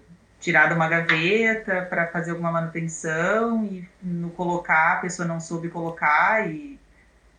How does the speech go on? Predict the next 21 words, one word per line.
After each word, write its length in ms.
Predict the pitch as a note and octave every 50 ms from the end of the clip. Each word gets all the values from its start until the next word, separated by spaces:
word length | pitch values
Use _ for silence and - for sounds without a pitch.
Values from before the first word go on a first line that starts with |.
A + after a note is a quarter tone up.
| _ E3
né, 320 | D#3 D3 D3 D#3 F3+ F#3+
danifica, 640 | F3+ E3+ D#3+ D#3 D#3+ D#3+ - - F#3 G3 A3 G#3+ A3
aquela 240 | G3+ F#3+ F3 E3 E3
corrediça 400 | E3 E3+ D#3+ D#3+ - - - F3
precisa 260 | - - - F3 E3+
ser 140 | E3+ - E3+
substituída. 1300 | D#3+ E3 E3 E3+ E3 - - E3 - E3 D#3+ D3+ D#3 E3 F#3 A3 B3 A3+ G3+ G3+ F3+ E3 D#3 D3 - - - - _ _ _ _ _ _ _ _ _ -
É, 880 | D#3+ D#3+ D#3 D#3 D#3 D#3 D#3 D#3 D#3 D#3 D#3 D3+ - - - - - - _ _ -
a 120 | - - D#3
gente 420 | D#3+ E3 E3+ E3+ - - - - _ _ _ _ _
tem 240 | - F3 F3 F3+ F3+
muita 220 | F3 F3+ F3 A3+
situação 440 | G#3 - - A3 C4 - - F#3 F#3
onde 160 | G3 G3 F3
o 60 | F#3 F3
dono, 680 | D#3+ E3+ D#3+ D#3 D#3+ E3+ F#3+ G#3+ B3 A#3 G#3 E3+ D#3
né, 180 | D3 C#3+ D3
o 100 | E3 E3
proprietário 920 | - - B2 - - E3 D#3+ - - E3 D#3 D#3 E3 F#3 G#3 A3 A3 G3
daquele 400 | E3+ E3+ E3+ - F3 E3 D#3+ D#3+
imóvel, 760 | D#3+ D#3+ D#3+ D3+ D3+ D3+ D#3 E3+ E3+ E3+ E3+ E3 D#3 D3 C#3